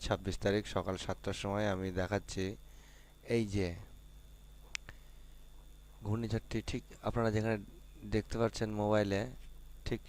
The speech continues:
সেখানটায় পাক খাচ্ছে। তার মানে এটা হচ্ছে কলকাতা, খুলনা, মানে কলকাতা, বাংলাদেশ, দুটো, মানে দুই বাংলাতেই বেশ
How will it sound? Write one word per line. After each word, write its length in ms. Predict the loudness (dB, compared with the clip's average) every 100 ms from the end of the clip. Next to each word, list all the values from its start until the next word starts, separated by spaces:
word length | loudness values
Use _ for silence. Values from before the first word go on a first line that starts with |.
| -10 -8 -8 -10 -14 -18 -18 -18 -14 -8
সেখানটায় 580 | -4 0 0 4 4 4 0 -14 -20 -20 -20 -20 -20 -20 -20 -18 -18 -2 4
পাক 140 | 4 4
খাচ্ছে। 400 | -4 -4 -4 -6 -8 -12 -20 -20 -20 -20 -20 -20 -20 -18 -16 -2
তার 140 | 2 4
মানে 140 | 4 4 4
এটা 140 | 4 4
হচ্ছে 280 | 2 0 2 2 0 -8 -18 -18 -18 -18 -18 -16 -16 -6 2
কলকাতা, 480 | 2 4 4 4 4 2 -4 -16 -20 -20 -18 -18 -16 -16 -12 -4
খুলনা, 440 | 2 4 6 6 4 2 -2
মানে 140 | -4 0 2
কলকাতা, 420 | 2 2 2 2 2 2
বাংলাদেশ, 540 | 0 2 2 2 2 -2 -6 -8 -12 -16 -18 -18 -18 -8 -4
দুটো, 240 | 2 4 6 4 -2 -14 -16 -18 -16 -18 -16 -16 -10
মানে 140 | -2 -2 4
দুই 140 | 6 6 6
বাংলাতেই 520 | 6 8 6 6 4 2 -2 -8 -14 -16 -18 -18 -16 -16 -4
বেশ 160 | 0 0